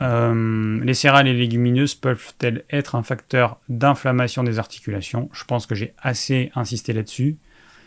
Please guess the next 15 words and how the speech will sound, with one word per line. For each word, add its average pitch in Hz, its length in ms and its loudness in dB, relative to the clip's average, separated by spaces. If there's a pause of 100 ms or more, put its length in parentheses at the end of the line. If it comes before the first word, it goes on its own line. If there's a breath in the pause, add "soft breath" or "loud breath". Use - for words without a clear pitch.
(340 soft breath)
pour 123 160 -6
que 131 100 -4
vous 113 100 -2
compreniez 113 460 -2
que 104 120 -6
oui. 110 340 -2 (2750 loud breath)
Alors, 127 720 4
euh, 113 280 0
j'ai 139 360 2 (140)
Charlie, 135 720 2 (140)
un 127 140 2
homme 127 120 4
de 123 60 2
vingt-huit 123 480 -2
ans. 135 280 0